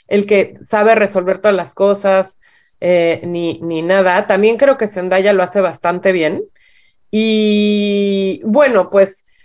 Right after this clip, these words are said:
finalmente tiene que ver con, con esto de la, la guerra para conseguir el poder de cierto espacio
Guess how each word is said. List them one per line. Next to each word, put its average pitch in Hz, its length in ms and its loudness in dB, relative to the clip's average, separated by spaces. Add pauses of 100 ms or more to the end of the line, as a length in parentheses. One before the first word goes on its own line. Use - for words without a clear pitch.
(140)
finalmente 262 1200 2 (260)
tiene 254 300 0
que 226 160 4
ver 226 300 4
con, 208 400 -2
con 202 540 -2 (420)
esto 226 580 0
de 196 360 -2
la, 190 280 -4
la 190 240 2
guerra 233 540 2
para 185 260 0
conseguir 190 540 0
el 220 180 2
poder 196 400 4
de 202 120 0
cierto 214 560 0
espacio 226 880 -2